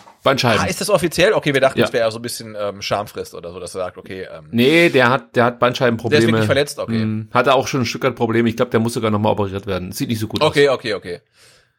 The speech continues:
Speaker 2: Ähm, ja, und so kann man sagen, ähm, äh, zwei zu null hat der V F B gegen Frankfurt gewonnen. Zur Halbzeit stand's, ähm, eins zu null.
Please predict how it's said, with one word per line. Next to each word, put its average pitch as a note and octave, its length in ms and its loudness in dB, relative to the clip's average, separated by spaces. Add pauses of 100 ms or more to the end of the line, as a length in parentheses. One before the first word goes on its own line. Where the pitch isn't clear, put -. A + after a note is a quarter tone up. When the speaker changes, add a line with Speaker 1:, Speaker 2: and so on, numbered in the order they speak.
(240)
Speaker 2:
Ähm, A#2+ 500 4
ja, C3+ 200 4
und A2+ 140 0
so C3+ 80 0
kann D3 100 -4
man A#2+ 140 -2
sagen, B2 280 2
ähm, A2 520 -4
äh, A2+ 460 -2
zwei C3 200 4
zu C3+ 140 -2
null D3+ 320 2
hat C#3 100 -4
der C3+ 80 2
V C3+ 160 4
F C3 100 2
B C#3 140 -2
gegen C3 180 -4
Frankfurt C#3 380 -4
gewonnen. C#3+ 320 0
Zur C3+ 140 -2
Halbzeit C3 320 2
stand's, - 400 0
ähm, A#2+ 240 0
eins C3 260 0
zu - 80 -4
null. C#3+ 280 4